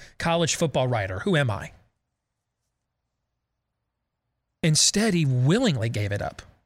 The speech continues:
Instead, he couldn't give it up fast enough. And instead, he was like,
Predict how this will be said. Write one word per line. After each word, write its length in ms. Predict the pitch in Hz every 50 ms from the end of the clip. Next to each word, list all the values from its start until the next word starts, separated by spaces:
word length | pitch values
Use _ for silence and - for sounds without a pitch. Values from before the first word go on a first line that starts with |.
| _ _ _ _ _ _ _ _ _ _ _ _ _ _ _ _ _ _ _ _ _ _ _ -
Instead, 300 | 180 160 - - 226 240
he 80 | 254 -
couldn't 360 | - 196 196 165 170 160 139
give 160 | - 190 202
it 80 | 208 202
up 200 | 208 - - - - _ -
fast 380 | - - 175 214 233 - - 226
enough. 440 | 190 220 302 339 - - - - - - _ _ _ _ _ _ _ _ _ _ _ _ _ _ _ _ _ _
And 140 | - 214 -
instead, 420 | 226 196 - - - 294 320 311
he 80 | 233 208
was 140 | 190 180 156
like, 280 | 190 185 175 170 -